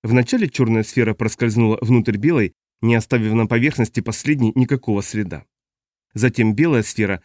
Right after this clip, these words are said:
начала быстро съёживаться. Создавалось впечатление, что она уходит куда-то в сторону. На деле она просто уменьшилась. Кэрил почему-то подумала, что это будет происходить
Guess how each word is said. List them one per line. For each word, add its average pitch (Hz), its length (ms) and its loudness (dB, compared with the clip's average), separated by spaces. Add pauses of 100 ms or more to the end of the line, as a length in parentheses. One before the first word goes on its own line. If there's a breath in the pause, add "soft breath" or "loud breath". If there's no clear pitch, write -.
(120)
начала 160 340 0
быстро 117 340 -4
съёживаться. 82 680 -8 (400)
Создавалось 110 540 -2
впечатление, 120 580 -2
что 117 180 -2
она 117 160 2
уходит 110 360 -2
куда-то 110 300 -2
в 113 60 -6
сторону. 82 460 -10 (640)
На 127 100 4
деле 202 240 2
она 117 160 2
просто 160 280 -6
уменьшилась. 92 640 -4 (260)
Кэрил 113 260 0
почему-то 113 460 -2
подумала, 117 440 -2
что 117 220 -2
это 113 160 -2
будет 110 280 -2
происходить 113 500 -2